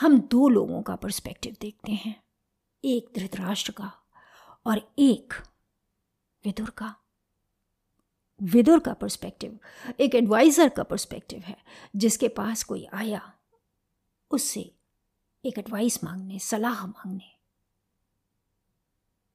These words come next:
उसने सही सलाह दी, उसने सच कहा,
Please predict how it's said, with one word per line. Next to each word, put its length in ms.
उसने 380
सही 520
सलाह 360
दी, 340
उसने 280
सच 340
कहा, 400